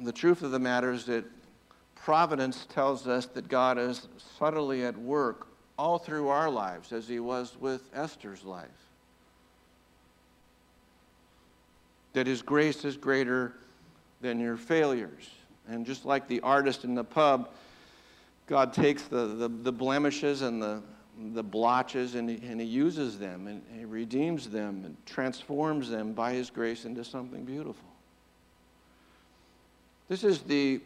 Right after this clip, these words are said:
original Cinderella story.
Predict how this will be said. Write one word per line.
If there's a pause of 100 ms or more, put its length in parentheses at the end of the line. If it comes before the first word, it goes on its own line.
(300)
original (220)
Cinderella
story.